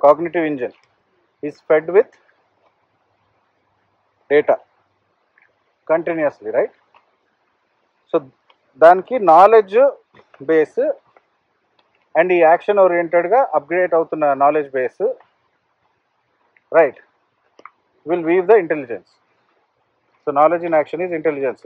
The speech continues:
basically. So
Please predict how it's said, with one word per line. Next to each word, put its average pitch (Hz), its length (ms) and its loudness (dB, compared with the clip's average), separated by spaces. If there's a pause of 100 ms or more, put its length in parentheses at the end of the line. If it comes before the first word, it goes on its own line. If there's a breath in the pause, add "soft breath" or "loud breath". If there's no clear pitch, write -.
(180)
basically. 110 400 -8 (4000)
So 185 80 2